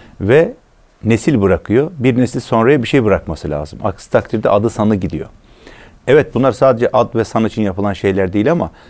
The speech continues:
bizim bir gayemiz ve ulvi bir medeniyet terakkimiz var. Biz onun peşinden, e, çok hasretle yürümeliyiz ve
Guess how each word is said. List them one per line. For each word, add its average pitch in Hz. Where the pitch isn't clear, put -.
bizim 101
bir 113
gayemiz 107
ve 107
ulvi 110
bir 107
medeniyet 107
terakkimiz 92
var. 73
Biz 127
onun 131
peşinden, 120
e, 98
çok -
hasretle 117
yürümeliyiz 123
ve 143